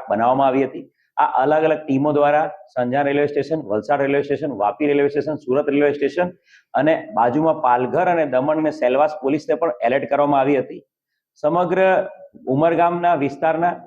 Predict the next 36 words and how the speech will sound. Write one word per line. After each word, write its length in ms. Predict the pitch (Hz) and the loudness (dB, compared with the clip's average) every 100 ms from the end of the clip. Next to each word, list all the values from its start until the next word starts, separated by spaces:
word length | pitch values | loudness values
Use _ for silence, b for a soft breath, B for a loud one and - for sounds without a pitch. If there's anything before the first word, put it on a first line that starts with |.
| - | -10
સમગ્ર 320 | 131 147 156 | -4 0 0
નાલગોર 400 | 139 113 123 160 165 | 0 0 2 2 2
વિસ્તારના, 600 | 151 - 151 165 170 - | 0 0 0 2 0 -2
સાથે 320 | - 127 156 | -2 -2 0
સાથે 240 | 165 156 | 0 0
તમામ 400 | 151 139 151 170 175 - _ _ _ 135 | 2 2 2 2 -2 -12 _ _ _ -2
સંજાણ 300 | 139 156 175 | 0 2 0
અને 80 | |
તમામ 300 | 165 151 160 | 0 0 2
રેલવે 220 | 131 139 151 | 0 0 0
સ્ટેશન, 280 | 156 165 139 | -2 -2 -2
બસ 140 | 139 | -2
સ્ટેશનના 320 | 151 143 151 | -2 -2 -2
સી 160 | 147 127 | -2 -6
સી 120 | - | -4
ટી 140 | 151 | 0
વી 120 | 151 - - | 0 -2 -4
ચકાસવામાં 520 | 135 143 156 151 151 | -2 0 2 2 2
આવ્યા 260 | 151 151 | 2 2
હતા. 180 | 147 160 - _ _ _ _ _ _ 104 | 0 -8 -10 _ _ _ _ _ _ -4
જે 120 | 180 170 | -2 -2
મહિલા 400 | 120 123 143 165 | -2 0 2 2
છે, 120 | 165 170 | 0 0
એના 180 | 160 131 | 0 0
રિલેટિવની 460 | 135 175 156 165 | -2 -4 -2 -2
પણ 120 | 170 170 | -2 0
પૂછપરછ 440 | 160 - 170 170 | -2 0 -2 0
કરવામાં 300 | 160 156 156 | 0 2 2
આવી 180 | 143 147 | 2 0
હતી 220 | 139 - - _ _ _ _ - | -2 -8 -20 _ _ _ _ -4
અને 220 | 139 165 - - - _ _ _ _ _ _ _ 143 | 0 0 0 -6 -20 _ _ _ _ _ _ _ -2
ક્રાઇમ 220 | 156 185 | 0 2
બ્રાન્ચની 400 | 202 196 175 175 | 2 0 0 -2
એક 120 | 160 | -2
ટીમ 240 | 165 123 98 - _ _ | -2 -4 -4 -14 _ _
તાત્કાલિક 560 | 131 127 - 165 175 | -2 -2 0 0 0